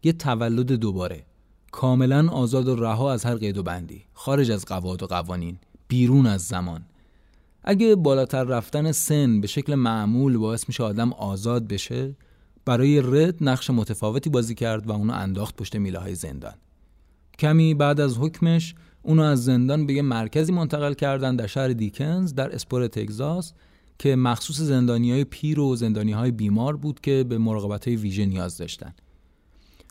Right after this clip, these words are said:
از پشت عینک ترستکانیش خیره شده و زل زده. قصد بدی نداره. یه لحظه خیلی خوبه، بعد یهو خیره می‌شه به یه جا و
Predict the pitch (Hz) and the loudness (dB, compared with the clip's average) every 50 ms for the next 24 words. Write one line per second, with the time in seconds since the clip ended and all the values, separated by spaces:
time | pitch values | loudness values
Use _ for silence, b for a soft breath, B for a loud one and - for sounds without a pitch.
0 | b b - 151 143 - - 196 175 - - 190 - 156 156 156 170 165 190 180 | b b -4 -2 -2 2 2 2 2 2 2 2 2 4 4 4 4 2 2 2
1 | 160 139 131 - - 139 - 131 139 170 175 - - - - 143 127 123 156 160 | 2 2 2 0 -2 -2 -2 0 0 0 0 -4 -6 -6 -4 -2 -2 0 0 0
2 | - 165 147 147 156 151 135 139 127 123 110 107 123 131 127 113 92 90 95 85 | 0 -2 0 0 0 0 2 0 0 0 0 2 4 4 6 4 2 0 -4 -6
3 | 69 73 76 - _ _ _ - 139 139 - - 165 147 151 160 175 170 185 185 | -8 -10 -14 -16 _ _ _ -4 -2 -2 0 2 2 4 4 6 6 6 6 4
4 | 180 180 165 151 120 101 92 87 95 117 143 151 147 135 127 147 - 156 151 139 | 4 4 4 4 2 2 0 -2 -2 -2 0 0 0 0 -2 -4 -4 -4 -4 -4
5 | - - - 175 170 151 151 143 139 131 131 131 135 131 135 131 123 113 123 131 | -2 2 2 4 6 6 4 4 4 2 2 0 0 -2 -2 0 0 2 2 2
6 | 139 135 - - - 123 113 117 123 131 131 110 127 120 117 117 127 131 123 127 | 2 0 -2 -2 -2 0 2 2 2 2 2 0 0 0 0 0 0 0 -2 0
7 | 127 123 123 123 120 117 117 107 101 101 98 95 | 0 0 0 0 -2 -2 -4 -4 -4 -6 -6 -8